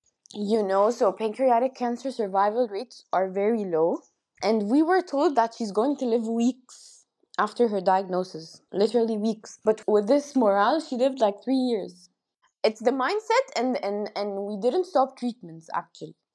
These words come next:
Yani, people and doctors were saying, like, "Yani, you can try it, but it's, it won't be very effective. You can stop treatments if you want." Even if the statistics or the numbers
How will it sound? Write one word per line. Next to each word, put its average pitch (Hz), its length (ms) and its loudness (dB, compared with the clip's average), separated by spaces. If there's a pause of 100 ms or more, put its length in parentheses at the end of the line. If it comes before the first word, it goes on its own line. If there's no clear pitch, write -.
(100)
Yani, 202 260 0
people 262 280 -2
and 214 160 0
doctors 220 340 0
were 214 140 -2
saying, 214 300 -6
like, 190 220 -6 (200)
"Yani, 349 260 4
you 370 80 4
can 381 160 0
try 440 340 2
it, 214 100 -8
but 269 120 4
it's, - 280 -8
it - 160 -6
won't 330 200 4
be 320 80 2
very 262 300 2
effective. 240 560 -4 (480)
You 233 180 -4
can 262 160 0
stop 302 320 2
treatments 208 520 -4
if 185 100 -8
you 190 140 -4
want." 185 240 -4 (400)
Even 277 240 2
if 277 120 2
the 247 100 2
statistics 254 640 -2
or 202 180 -4
the 196 80 -8
numbers 240 560 -2